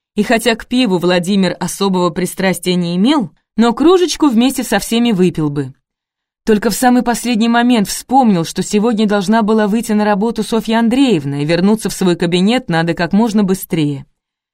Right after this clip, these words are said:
И это тяготило. К чему такие будни, когда на душе праздник? Он позвонил новому секретарю из машины, и Софья Андреевна ровным голосом стала перечислять,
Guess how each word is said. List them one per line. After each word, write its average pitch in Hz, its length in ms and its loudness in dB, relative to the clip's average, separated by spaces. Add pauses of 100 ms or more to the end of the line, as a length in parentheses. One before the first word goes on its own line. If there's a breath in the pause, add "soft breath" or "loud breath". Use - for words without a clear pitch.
(300)
И 190 80 2
это 302 240 2
тяготило. 220 840 -2 (340)
К - 60 -20
чему 302 360 4
такие 180 380 -2
будни, 170 400 -2
когда 160 320 -2
на 170 100 0
душе 170 320 -4
праздник? 151 640 -6 (760)
Он 277 140 0
позвонил 247 420 2
новому 226 360 2
секретарю 185 580 0
из 202 120 -2
машины, 190 640 -2
и 190 80 -2
Софья 175 380 -2
Андреевна 262 520 2
ровным 185 360 2
голосом 254 420 -2
стала 202 360 0
перечислять, 190 720 -2